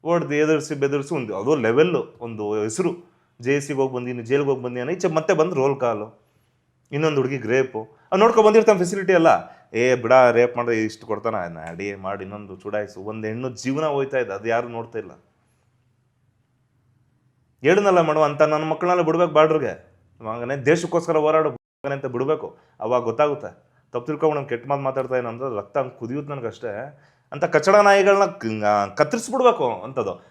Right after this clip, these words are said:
ಮತ್ತೆ ಹೆಣ್ಮಕ್ಳು ಮೇಡಮ್, ಫಸ್ಟು ಹೆಣ್ಮಕ್ಳು ತಪ್ಪಿದೆ. ಒಬ್ಬ ಬರ್ತಾ ಇದೆ ನಿನ್ನಿಂದ ಹಿಂಗ್ ಚುಡಾಯಿಸ್ತಾ ಇದೆ ಅಂತ ಮೊದಲನೇದಾಗ ಗೊತ್ತಾಗಿದ ತಕ್ಷಣ ಕತ್ತರಿಸ್ಬಿಡ್ಬೇಕು ಕೈಯ ಕಾಲ್ನ.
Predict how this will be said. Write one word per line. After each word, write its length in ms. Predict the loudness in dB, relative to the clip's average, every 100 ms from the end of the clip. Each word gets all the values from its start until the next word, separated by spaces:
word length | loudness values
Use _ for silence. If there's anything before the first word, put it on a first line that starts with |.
| -2
ಮತ್ತೆ 240 | 0 4 2
ಹೆಣ್ಮಕ್ಳು 640 | 4 2 4 0 0 0
ಮೇಡಮ್, 220 | 0 -2
ಫಸ್ಟು 420 | -4 -4 -2 0
ಹೆಣ್ಮಕ್ಳು 380 | 2 0 -2 -6
ತಪ್ಪಿದೆ. 680 | -10 -12 -10 -10 -10 -14 _ _ _ _ _ _ _ _ _ _ _ -8
ಒಬ್ಬ 300 | 2 4 4
ಬರ್ತಾ 340 | 2 4 4
ಇದೆ 180 | 4 2
ನಿನ್ನಿಂದ 240 | -4 -4
ಹಿಂಗ್ 300 | -4 -6 -8
ಚುಡಾಯಿಸ್ತಾ 380 | -2 2 2 0
ಇದೆ 100 | -2
ಅಂತ 120 | -4
ಮೊದಲನೇದಾಗ 480 | -8 -6 -6 -4 -4
ಗೊತ್ತಾಗಿದ 380 | -2 0 0 -2
ತಕ್ಷಣ 240 | -8 -10
ಕತ್ತರಿಸ್ಬಿಡ್ಬೇಕು 640 | -8 -10 -10 -6 -4 -6 -6
ಕೈಯ 240 | -4 -2
ಕಾಲ್ನ. 260 | -2 -4